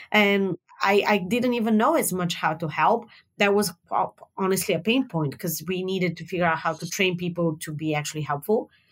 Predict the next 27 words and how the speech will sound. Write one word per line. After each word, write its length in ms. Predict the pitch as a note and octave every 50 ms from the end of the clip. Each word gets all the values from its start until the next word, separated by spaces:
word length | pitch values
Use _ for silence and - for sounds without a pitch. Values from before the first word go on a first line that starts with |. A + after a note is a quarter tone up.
| - - - -
Um, 320 | - F#3 G3 G3 G3 - - _ - - _ _
but 140 | - A#3 A#3+ A3
it 300 | - - A#3 A3 - A3+
was, 260 | A#3+ A#3 A3 A#3 -
um, 400 | - A3+ G#3+ G#3 G3+ G3+ F#3+ - _ -
and 140 | G#3 G#3 -
still 280 | - - D4 D4+ D#4+ C4+
is, 180 | G#3 - - -
is 180 | - G3 -
part 220 | - - F#3+ F3+ F3+
of 120 | F3 E3+
the 60 | F3+ E3+
programming 580 | - - F#3+ A#3 C4 D#4+ C4+ G#3+ F#3 F3 D#3+
there 380 | D#3 D3 C#3+ D3 D#3+ E3 - -
of 300 | F#3 F3+ E3+ D#3+ E3+ - _ _ _ _ _ _ -
something 340 | - - G3+ F#3+ G3 G#3 G#3
you 140 | G3+ G3+ F#3+
do 180 | E3+ G3+ G3+ G#3
above 300 | G3 E3+ G3 F#3 F#3 F#3+
and 100 | G3 F3+
beyond 300 | F3 F#3 F#3 F#3 F#3 F#3
of 80 | F3+ F3+
your 120 | F#3 F3+
job 380 | F3 - G3 F#3 - - G#3 -
if 260 | - G3+ G3+ F#3+ - G#3
you 140 | G#3+ A3
wanna 420 | G#3+ F#3 F#3+ F#3+ F#3 F#3 F#3 E3+